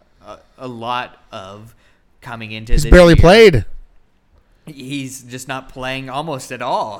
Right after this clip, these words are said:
Speaker 1: He's playing special teams. And, you know, I, I can't really say how important I think this defensive backfield is because it has lost some star power, and I think it's really hurting because I don't think any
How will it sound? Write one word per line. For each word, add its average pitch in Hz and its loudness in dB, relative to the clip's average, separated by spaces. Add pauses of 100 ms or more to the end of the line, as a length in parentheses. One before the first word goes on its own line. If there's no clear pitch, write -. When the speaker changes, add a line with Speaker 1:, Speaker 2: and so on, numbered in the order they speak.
Speaker 1:
He's 143 -18
playing 160 -12
special 165 -12
teams. 90 -18 (380)
And, 113 -12 (460)
you 135 -14
know, 143 -8
I, 87 -18
I 135 -16
can't 165 -12 (680)
really 147 -12 (560)
say 127 -12 (600)
how 139 -8
important 151 -12
I 123 -14
think 123 -16
this 127 -16
defensive 135 -14
backfield 123 -12
is 113 -16 (240)
because 123 -14
it 156 -10
has 143 -10
lost 127 -12
some 131 -20
star 113 -12
power, 117 -12
and 117 -10
I 117 -14
think 131 -16
it's 113 -18
really 139 -14
hurting 117 -14
because 117 -20
I 123 -12
don't 131 -16
think 127 -18 (300)
any 147 -12